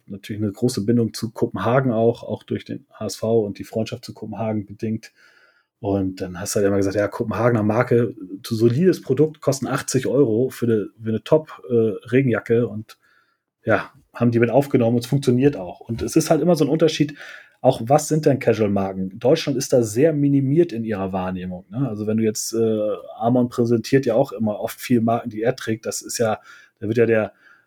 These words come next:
äh, die deutsche Casual-Polizei, wenn sie wieder herbeiziehen würde, die würden ja sagen, „Alter, bist du nicht ganz frisch“, ne? So, wenn ich jetzt aber auf die Insel gehe und da gucke, was da getragen wird, ne, das ist ja weit ab von dem, was hier ist. Und da gibt's halt so viel geile Marken, vor allen Dingen auch so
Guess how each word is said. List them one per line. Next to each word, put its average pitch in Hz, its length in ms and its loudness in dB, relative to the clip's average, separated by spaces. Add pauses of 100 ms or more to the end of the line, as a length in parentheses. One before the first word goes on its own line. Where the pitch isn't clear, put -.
(180)
äh, 107 200 -4
die 110 100 -8
deutsche 131 300 2
Casual-Polizei, 123 800 2
wenn 113 120 2
sie 110 120 0
wieder 117 160 4
herbeiziehen 110 520 2
würde, 110 120 4
die 110 40 -2
würden 117 120 4
ja 107 40 2
sagen, 107 200 0
„Alter, 110 340 0 (100)
bist - 200 -8
du 127 40 4
nicht 117 140 0
ganz 98 180 -4
frisch“, - 360 2
ne? 147 200 -2 (240)
So, 110 180 0
wenn 117 100 4
ich 123 80 2
jetzt 123 120 0
aber 123 80 6
auf 117 80 4
die 127 140 -6
Insel 160 400 4
gehe 117 220 2
und 113 120 -2
da 143 140 2
gucke, 147 260 0
was 123 160 0
da 143 180 2
getragen 107 500 0
wird, 101 180 -2
ne, 135 260 0
das - 160 -8
ist - 120 -8
ja 110 100 0 (140)
weit 156 320 0
ab - 160 -10
von 113 180 -2
dem, 113 240 -4
was - 160 -10
hier 151 300 0
ist. - 140 -10
Und 95 120 -18
da 104 60 -12
gibt's 120 180 -8
halt 117 160 -2
so 143 140 2
viel 147 240 0
geile 147 340 2
Marken, 135 400 -2
vor 117 160 2
allen 113 60 4
Dingen 110 120 2
auch - 60 0
so 117 220 4